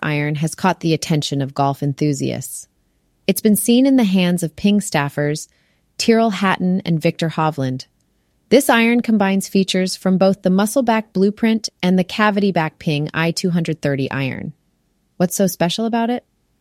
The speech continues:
Well, it has a thicker top line and a slightly larger cavity on the back.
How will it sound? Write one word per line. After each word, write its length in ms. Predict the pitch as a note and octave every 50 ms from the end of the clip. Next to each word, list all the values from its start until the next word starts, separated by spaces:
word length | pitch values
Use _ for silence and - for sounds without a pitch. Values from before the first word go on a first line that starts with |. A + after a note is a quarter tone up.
| _ _
Well, 100 | F3 F3+
it 80 | F3+ E3+
has 160 | F#3 F#3 E3+
a 60 | F3
thicker 280 | E3 - G#3+ G#3+ - G#3+
top 300 | G3+ - F#3 E3 E3 -
line 300 | E3 D#3+ D#3+ D#3+ D#3+ -
and 100 | D#3+ D#3+
a 60 | D#3
slightly 340 | - - F3+ E3+ - - F3+
larger 340 | E3+ D#3+ D#3 D#3 D#3 E3 D#3
cavity 440 | - E3 D3+ D3 C#3+ D3+ D3 C#3 C#3
on 100 | C#3+ D3
the 80 | C#3+
back. 400 | C#3 C#3+ B2 - - - - -